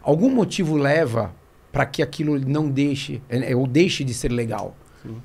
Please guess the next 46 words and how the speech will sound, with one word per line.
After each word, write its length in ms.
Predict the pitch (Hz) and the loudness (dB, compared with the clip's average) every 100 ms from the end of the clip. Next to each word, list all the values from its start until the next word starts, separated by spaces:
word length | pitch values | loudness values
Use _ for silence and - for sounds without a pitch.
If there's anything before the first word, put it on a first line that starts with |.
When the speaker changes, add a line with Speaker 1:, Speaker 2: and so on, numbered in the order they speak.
| - - | -20 -10
Speaker 1:
Porque 240 | - 139 185 | -2 4 6
é, 220 | 202 185 | 8 8
é 100 | 160 | 8
uma 140 | 208 175 | 8 8
rotina 300 | 147 - 143 | 4 2 0
bacana, 440 | 127 123 123 202 - - | 0 0 -2 -2 -10 -12
Speaker 2:
Uma, 260 | 151 113 120 | -8 -8 -8
uma 120 | 117 104 | -8 -6
Speaker 1:
né? 120 | 113 | -6
Speaker 2:
maravilhosa. 680 | 107 104 120 170 120 139 104 - | -8 -8 -8 -6 -4 -4 -6 -10
Speaker 1:
Cê, 200 | - 135 | -4 -2
cê 120 | - | 0
tá 120 | 143 | 2
ali, 180 | 143 151 | 2 2
cê, 60 | - | 2
cê 60 | 180 | 2
Speaker 2:
Rotina 180 | 117 | 2
Speaker 1:
tá 60 | 135 | 2
Speaker 2:
ali. 80 | 120 | 6
Speaker 1:
convivendo 240 | 156 170 | 6 6
com 60 | 175 | 4
todo 200 | 185 170 | 2 4
mundo 160 | 165 | 2
que 80 | 147 | 0
cê 140 | - 135 | 0 0
treina 320 | 156 156 139 | 2 2 2
junto 280 | 131 147 139 | 2 2 2
ali, 120 | 135 | 4
é 20 | |
Speaker 2:
Cara, 120 | 160 | 4
Speaker 1:
legal 200 | 139 147 | 4 2
demais. 460 | 143 123 123 156 175 | 2 2 4 2 -2
Speaker 2:
são 180 | - 120 | -6 -8
três 260 | 120 147 | -6 -8
esportes, 440 | 160 - 139 143 - | -8 -8 -4 -4 -4
são 100 | 135 | -8
três 400 | - 143 170 101 | -8 -8 -6 -6
Speaker 1:
É. 120 | 98 | -8
Speaker 2:
grupos 440 | 113 127 175 143 | -4 -2 -2 -4
de 80 | 135 | -8
pessoas 460 | 139 135 - 131 135 | -6 -10 -8 -10 -10
que 60 | |
você 180 | 139 - | -14 -14
conhece. 420 | - 120 120 120 113 | -8 -6 -6 -10 -16
São, 120 | 123 | -14
cara, 240 | 120 135 | -8 -8